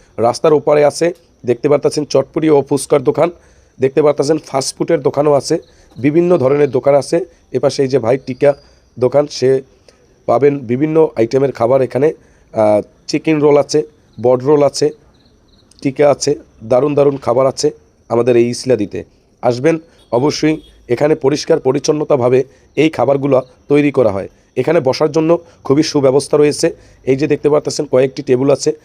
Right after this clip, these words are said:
পিছনে তার দোকান রাখা আছে আলাদাভাবে, যেখানে এসে সবাই ফ্যামিলি মেম্বার নিয়ে বসে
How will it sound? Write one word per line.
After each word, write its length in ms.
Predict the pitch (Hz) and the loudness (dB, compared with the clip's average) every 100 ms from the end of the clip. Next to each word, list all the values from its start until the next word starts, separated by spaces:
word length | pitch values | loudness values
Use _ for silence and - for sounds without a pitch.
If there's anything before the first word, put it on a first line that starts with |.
| _ - | _ -8
পিছনে 320 | 139 147 151 | -2 0 2
তার 200 | 147 131 127 _ | 2 0 -2 _
দোকান 300 | 104 120 143 | -4 -2 0
রাখা 220 | 143 131 143 | 0 0 -2
আছে 180 | - | 0
আলাদাভাবে, 520 | 131 117 127 135 135 160 - _ 113 | 2 2 2 0 0 -4 -8 _ -4
যেখানে 300 | 117 139 139 | -2 2 0
এসে 200 | 147 170 - _ | 2 -2 -4 _
সবাই 300 | - 131 143 | -6 0 0
ফ্যামিলি 320 | 143 131 143 147 | 2 0 0 0
মেম্বার 280 | 139 143 | 0 0
নিয়ে 160 | 143 143 | 0 0
বসে 300 | 123 127 170 | -2 0 0